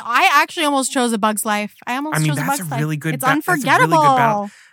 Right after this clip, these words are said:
Speaker 2: The, the bird,
Speaker 1: Yeah.
Speaker 2: them flying the bird, and then the storm, and then
Speaker 1: Yeah.
Speaker 2: the real bird.
Speaker 1: The rain, yeah. Oh my
Speaker 2: It's
Speaker 1: God. Yeah.
Speaker 2: the
Speaker 1: Oh,
Speaker 2: rain.
Speaker 1: oh,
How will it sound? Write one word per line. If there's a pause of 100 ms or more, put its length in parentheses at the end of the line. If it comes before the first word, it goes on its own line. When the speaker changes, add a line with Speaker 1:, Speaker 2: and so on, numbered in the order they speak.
Speaker 2:
The,
the
bird, (140)
Speaker 1:
Yeah.
Speaker 2:
them
flying
the
bird,
and
then
the
storm,
and
then
Speaker 1:
Yeah.
Speaker 2:
the
real
bird.
Speaker 1:
The
rain,
yeah.
Oh
my
Speaker 2:
It's
Speaker 1:
God.
Yeah.
Speaker 2:
the
Speaker 1:
Oh,
Speaker 2:
rain.
Speaker 1:
oh,